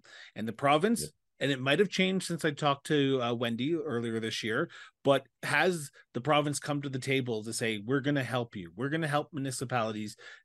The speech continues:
Speaker 1: deal with this mental health and addictions in smaller communities?" Because traditionally they look at Thunder Bay, they look at Dryden, they look at Kenora. They don't look at the smaller towns and villages that are dealing with these issues. They look at the larger hubs.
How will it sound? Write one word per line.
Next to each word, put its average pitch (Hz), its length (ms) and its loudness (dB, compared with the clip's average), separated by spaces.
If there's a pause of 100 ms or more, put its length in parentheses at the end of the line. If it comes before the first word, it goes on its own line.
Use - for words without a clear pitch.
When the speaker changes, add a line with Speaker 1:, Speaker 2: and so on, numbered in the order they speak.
(100)
Speaker 1:
deal 139 300 6
with 127 240 0
this 117 200 -6
mental 127 220 -4
health 123 200 -2
and 120 100 -2
addictions 110 560 -6
in 135 200 -2
smaller 127 640 -2
communities?" 110 580 -8 (320)
Because 127 180 -2
traditionally 139 580 0
they 123 180 0
look 123 240 -4
at 113 220 2 (320)
Thunder 123 240 2
Bay, 120 260 4
they 101 140 -8
look 117 180 -4
at 113 80 -2
Dryden, 127 380 2
they 98 80 -8
look 107 180 -8
at 117 100 -8
Kenora. 127 360 -2
They 110 140 -4
don't 139 160 -4
look 139 160 -4
at 127 100 -6
the 131 60 -6
smaller 135 440 -2
towns 123 480 -4
and 113 140 -6
villages 123 480 -2
that 107 160 -6
are 113 180 -6
dealing 107 320 -10
with 104 120 -12
these 107 180 -12
issues. 107 340 -10 (220)
They 117 80 -2
look 131 180 0
at 120 120 -4
the 127 80 0
larger 123 400 -2
hubs. 95 480 -2